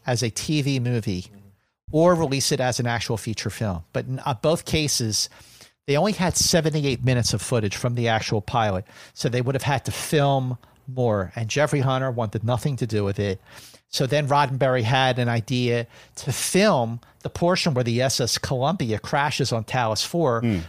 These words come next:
Speaker 1: but in the end, they went with the two-part menagerie, and I think, uh, uh, you know, we're all, we're all happy with that. But I think for so many people who watch the menagerie,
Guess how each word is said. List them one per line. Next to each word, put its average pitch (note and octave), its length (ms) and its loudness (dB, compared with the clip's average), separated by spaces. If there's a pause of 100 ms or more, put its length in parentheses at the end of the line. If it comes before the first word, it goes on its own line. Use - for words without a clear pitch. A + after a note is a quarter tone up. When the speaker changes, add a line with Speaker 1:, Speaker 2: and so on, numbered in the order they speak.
Speaker 1:
but D#3+ 140 0
in F3+ 100 2
the E3+ 140 0
end, D3+ 240 2
they C3+ 100 2
went C3+ 200 0
with C3 120 -4
the C3 60 -2
two-part C3 460 0
menagerie, A#2 560 -2
and A2+ 100 -8
I A2+ 60 -12
think, B2 340 -12
uh, B2 300 0 (420)
uh, C3 280 0
you C#3 120 -4
know, A#2+ 80 -6
we're B2+ 220 -2
all, C#3 200 0
we're E3+ 140 0
all F#3+ 80 0
happy E3+ 340 -2
with A#2+ 200 -6
that. A2 200 -4
But - 100 -4
I D#3+ 60 0
think B3 220 -6
for D#3 100 0
so F#3 220 2
many E3 180 -2
people D#3 400 0
who A#2+ 120 -2
watch B2 360 0
the A#2+ 80 -4
menagerie, G#2+ 640 -2